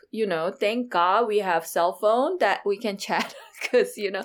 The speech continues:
I think chatting is really helpful 'cause phone call,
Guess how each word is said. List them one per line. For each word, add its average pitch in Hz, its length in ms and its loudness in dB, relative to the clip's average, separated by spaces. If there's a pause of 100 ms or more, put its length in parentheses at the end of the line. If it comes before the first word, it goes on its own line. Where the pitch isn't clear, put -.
(380)
I 247 120 2
think 392 300 0
chatting 349 720 0
is 214 480 4
really 247 500 0
helpful - 640 -2 (540)
'cause 226 360 2 (180)
phone 403 320 2
call, 185 560 2